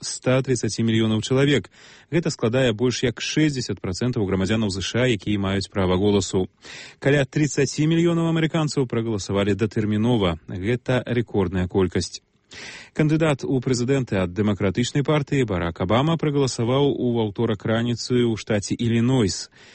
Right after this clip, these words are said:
Ягоны супернік, рэспубліканец Джон Маккейн, галасуе на выбарчым участку ў Арызоне.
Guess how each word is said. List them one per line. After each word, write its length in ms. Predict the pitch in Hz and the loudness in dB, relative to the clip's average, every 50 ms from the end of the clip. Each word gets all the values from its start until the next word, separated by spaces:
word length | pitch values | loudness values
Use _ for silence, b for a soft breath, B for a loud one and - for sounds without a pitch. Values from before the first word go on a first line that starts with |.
| B B - | B B -2
Ягоны 240 | 127 127 139 123 107 | 0 2 2 2 0
супернік, 720 | - - 101 90 - 113 123 131 139 156 160 151 - - | -2 -4 -4 0 2 2 2 2 2 2 0 0 -2 -6
рэспубліканец 960 | - - 104 101 92 - - 101 92 95 95 - 113 107 107 107 104 95 - | -8 -6 -4 -4 -4 -4 -4 -2 -2 -2 0 0 2 2 2 2 0 0 -2
Джон 400 | - - 110 98 110 107 101 101 | -4 -6 -4 -2 0 0 2 2
Маккейн, 560 | 107 110 - - - 170 180 180 180 180 160 | 2 0 0 2 2 4 4 4 2 2 0
галасуе 480 | 143 156 151 139 - - - 139 143 131 | 0 0 0 0 0 -2 0 0 0 0
на 240 | 110 104 98 98 95 | 0 0 -2 -2 -2
выбарчым 400 | 104 101 104 95 - - 98 95 | -2 -2 -2 -4 -4 -4 -4 -2
участку 480 | 92 - 135 139 131 - - - 127 | 0 0 0 0 0 -2 -2 0 0
ў 320 | 123 - - 110 104 107 104 | 2 2 0 0 0 2 2
Арызоне. 480 | 107 95 90 107 101 98 98 95 90 | 2 2 2 2 2 4 4 2 0